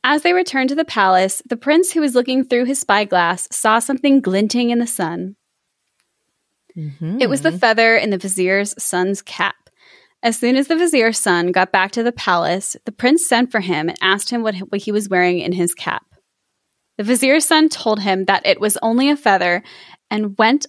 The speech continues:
Speaker 1: on and got it and offered it to the prince. But the prince said he was not interested in the feather. He wanted the bird from which it came.
Speaker 2: Ooh.
Speaker 1: The youth went down to his tutor and bemoaned his fate and told him what the prince wanted.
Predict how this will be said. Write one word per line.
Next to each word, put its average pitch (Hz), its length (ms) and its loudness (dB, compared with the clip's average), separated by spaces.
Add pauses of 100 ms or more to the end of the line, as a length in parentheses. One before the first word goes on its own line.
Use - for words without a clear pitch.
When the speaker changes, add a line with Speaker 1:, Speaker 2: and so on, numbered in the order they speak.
Speaker 1:
on 220 280 2
and 196 220 -2
got 180 220 2
it 180 320 2
and 185 160 -6
offered 196 280 0
it 196 100 -2
to 190 100 -12
the 190 80 -6
prince. - 560 -18 (360)
But 226 100 -4
the 262 60 0
prince 403 300 0
said 247 340 2
he 247 140 -4
was 254 140 0
not 285 240 4
interested 226 500 -2
in 220 60 -2
the 214 100 -2
feather. 196 420 -4 (540)
He 262 140 -4
wanted 262 280 2
the 320 60 2
bird 202 340 2
from 202 160 -2
which 180 200 -2
it 160 100 -8
came. 233 600 -6 (560)
Speaker 2:
Ooh. 156 760 0 (440)
Speaker 1:
The 254 80 0
youth 277 240 0
went 349 220 4
down 226 220 0
to 269 100 -6
his 269 160 -6
tutor 196 380 2
and 220 240 0
bemoaned 226 680 2
his 262 260 -4
fate 165 380 0
and 220 160 -6
told 240 280 -2
him 269 220 0
what 247 120 -2
the 240 80 -14
prince 196 380 -8
wanted. 170 340 -6